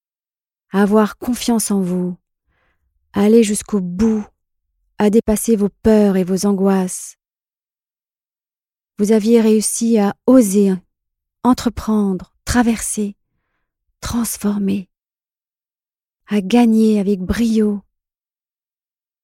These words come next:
Vous aviez réussi à rester fort, aussi forte qu'une montagne, face aux diverses difficultés et adversités. Voyez comme vous avez déjà fait preuve de courage et de force.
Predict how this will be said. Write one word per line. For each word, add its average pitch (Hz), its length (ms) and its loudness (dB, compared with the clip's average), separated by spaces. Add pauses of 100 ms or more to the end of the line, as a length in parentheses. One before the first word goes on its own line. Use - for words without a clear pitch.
(520)
Vous 202 160 -2
aviez 220 300 2
réussi 220 540 -2
à 202 40 -2
rester 196 380 -6
fort, 208 680 -4 (840)
aussi 214 260 -8
forte - 460 -2
qu'une 214 160 -2
montagne, 185 720 -4 (960)
face 190 220 -4
aux 202 60 -2
diverses 202 400 0
difficultés 196 720 -2
et 190 60 0
adversités. 185 800 -6 (1700)
Voyez 233 340 4
comme 214 200 0
vous 202 160 0
avez 202 240 2
déjà 254 420 2
fait 196 140 -6
preuve 202 320 -4
de 185 80 -6
courage 190 480 -4
et 185 40 -4
de 180 100 -4
force. - 680 -8